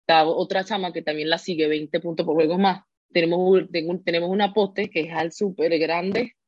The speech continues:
grande, grande, grande, y también le mete muchos puntos. Entonces, a mí dice, cuando tú ves en, cuando tú ves en el equipo,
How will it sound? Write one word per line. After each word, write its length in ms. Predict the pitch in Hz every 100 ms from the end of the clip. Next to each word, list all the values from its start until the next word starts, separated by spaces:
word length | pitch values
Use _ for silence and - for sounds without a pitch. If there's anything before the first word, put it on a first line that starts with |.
| _ _
grande, 480 | 156 156 165 175 196
grande, 380 | 196 202 208
grande, 380 | 214 202 196 214 _ _ _
y 100 | -
también 500 | 170 156 151 151 151
le 80 | 156
mete 400 | 180 180 175 180
muchos 280 | 180 180 180
puntos. 360 | 226 208 196 -
Entonces, 260 | - -
a 80 | 190
mí 80 | 190
dice, 140 | 185
cuando 220 | 175 180
tú 120 | 160 196
ves 120 | 233
en, 260 | 240 151 -
cuando 240 | 190 185
tú 120 | 202
ves 100 | 226
en 80 | 254
el 80 | 214
equipo, 420 | 175 208 185 -